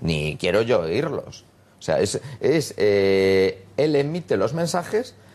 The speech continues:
pero los demás no importan. De hecho, una vez, hablando Juan Carlos Monedero, yo le hablo de que tenemos un programa de participación ciudadana, que la gente llama por teléfono y opina, y me, y así me dice Juan Carlos Monedero, "¿Y eso a quién le interesa?".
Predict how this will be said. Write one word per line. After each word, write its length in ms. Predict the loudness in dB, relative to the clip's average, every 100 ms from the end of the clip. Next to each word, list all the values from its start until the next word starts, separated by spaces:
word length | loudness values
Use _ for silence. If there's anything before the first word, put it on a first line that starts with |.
| -10 -2
pero 160 | 2
los 160 | 2 0
demás 280 | -2 -2 -2
no 80 | -4
importan. 420 | -2 -2 -2 -4
De 80 | -4
hecho, 200 | -2 -2
una 160 | 0
vez, 240 | 0 0 -2 -16 -6
hablando 680 | -2 0 0 2 4 4 2
Juan 140 | -2 -4
Carlos 240 | -2 -2
Monedero, 540 | -2 0 4 4 2 -4 -16 -2
yo 140 | 2
le 80 | 4
hablo 280 | 2 2 0
de 100 | 0
que 100 | -2
tenemos 300 | -2 -2 -2
un 80 | -2
programa 380 | 0 0 2 0
de 60 |
participación 800 | 0 -4 -6 -6 -4 -4 -2 -4
ciudadana, 560 | -2 0 0 0 -2 0
que 60 | 0
la 80 |
gente 240 | 0 0 0
llama 220 | 0 0
por 120 | -2
teléfono 380 | -2 -2 -2 -2
y 60 | -2
opina, 420 | -2 -2 -2 -4 -8 -20 -12
y 80 | -6
me, 260 | -4 -4 -8 -12 -6
y 120 | -4
así 260 | -2 0
me 100 | 0 0
dice 180 | -2
Juan 160 | -2 -2
Carlos 220 | -2 -4
Monedero, 360 | -4 0 0 0 -6 -18 -8
"¿Y 80 | -6
eso 160 | -4
a 60 | -6
quién 180 | -2 -2
le 80 | -4
interesa?". 540 | -6 -8 -10 -8